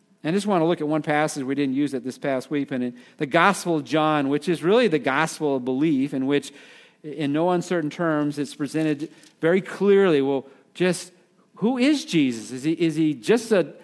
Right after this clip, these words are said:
a teacher? Is he a rabbi, a religious leader? And so Jesus made some statements. And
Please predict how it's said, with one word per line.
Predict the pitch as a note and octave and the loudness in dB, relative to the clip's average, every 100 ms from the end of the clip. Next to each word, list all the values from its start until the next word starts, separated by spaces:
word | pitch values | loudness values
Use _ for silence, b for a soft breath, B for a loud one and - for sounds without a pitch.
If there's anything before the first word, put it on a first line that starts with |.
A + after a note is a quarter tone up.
| B | B
a | - | -6
teacher? | D3 - A3 A3+ A#3 B3+ B3+ | -4 0 0 0 -2 2 2
Is | D#3 | 2
he | B2+ B2+ | 2 0
a | |
rabbi, | A#2+ D3+ F#3+ G3+ G3+ G#3 | 2 2 4 4 2 2
a | E3 | 2
religious | C3 D3 F#3 E3 | 2 2 0 0
leader? | D3 E3+ G3+ A3+ A3+ A3+ B B B B B _ _ _ _ _ _ | -2 0 2 2 0 -4 B B B B B _ _ _ _ _ _
And | E3 | -2
so | E3 F#3+ | 0 2
Jesus | F#3 B3 G#3+ | 2 2 4
made | G#3+ G#3+ | 2 2
some | F3+ | -4
statements. | - G#3 B3+ C#3+ B2+ A#2+ | -2 0 0 0 -4 -4
And | D3+ D3+ | -4 -4